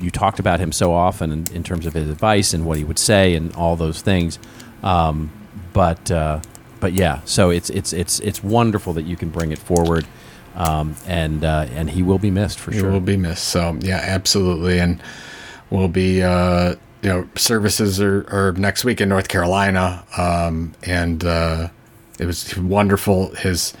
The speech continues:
Speaker 2: his wife wants to, you know, instead lieu of flowers, send it to the Orange Effect Foundation, which, which Jim was also very <laughs> involved in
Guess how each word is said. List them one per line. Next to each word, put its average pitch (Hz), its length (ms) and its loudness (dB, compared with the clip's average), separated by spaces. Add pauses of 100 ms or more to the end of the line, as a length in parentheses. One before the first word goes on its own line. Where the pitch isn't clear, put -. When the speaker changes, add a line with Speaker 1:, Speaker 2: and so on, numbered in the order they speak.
(680)
Speaker 2:
his 90 300 0
wife 92 400 2
wants 92 320 2
to, 90 140 0 (120)
you 98 80 0
know, 87 180 0 (140)
instead - 340 -4
lieu 101 180 2
of 87 60 -4
flowers, 131 560 2
send 95 200 0
it 87 100 -6
to - 80 -12
the 87 80 -2
Orange 107 300 0
Effect 101 260 -2
Foundation, 95 600 0
which, 82 180 -6
which 90 380 0
Jim 95 180 0
was 87 160 -2
also 92 400 0
very 87 360 0
<laughs> 87 80 0
involved 104 360 2
in 123 300 2